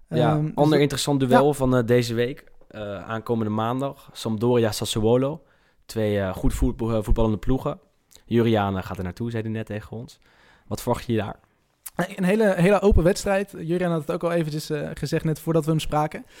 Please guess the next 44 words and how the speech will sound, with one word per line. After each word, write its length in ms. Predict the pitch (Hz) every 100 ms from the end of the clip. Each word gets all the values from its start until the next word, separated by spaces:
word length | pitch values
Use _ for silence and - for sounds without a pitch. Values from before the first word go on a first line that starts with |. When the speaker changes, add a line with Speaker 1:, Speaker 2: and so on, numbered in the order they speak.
| - - -
Speaker 2:
Ehm, 240 | 165 165
ik 140 | 208 -
verwacht 220 | 208 -
best 160 | 214
wel 80 | 202
heel 120 | 196
veel, 260 | 180 190 185
eh, 60 | 180
heel 140 | 175
veel 120 | 170
doelpunten. 280 | 156 202 196
Het 80 | 196
zijn 120 | 175
twee, 320 | - 185 175
eh, 140 | 165 151 -
aanvallende, 760 | 165 147 180 175 160 147 -
aanvallende 460 | - 160 147 175 151
elftallen. 520 | 180 185 185 185 196 - - _ _ -
Ehm, 540 | - 151 151 147 147 147
allebei 320 | - 165 156 156
al 60 |
redelijk 360 | 147 165 160 147
wat, 220 | 147 -
eh, 80 | 139
wat 180 | 147 147
doelpunten 360 | 160 165 147
gemaakt 360 | - 139 175 -
ook. 240 | 110 - _ _ _ _ _
Ehm, 680 | - 156 156 156 156 156 156
Sassuolo 400 | 180 160 185 180
al 100 | 143
vijftien 420 | 170 185 - 165
doelpunten. 540 | 156 185 202 208 214 -
Eh, 180 | 156
alleen 220 | 156 160 165
Juventus 400 | 156 170 180 156
en 100 | 156
Roma 280 | 156 180
hebben, 280 | 165 156 151
hebben 180 | 147 151
dit 80 | 156
seizoen 240 | 156 151 151
meer 160 | 175
gescoord. 440 | - - - 226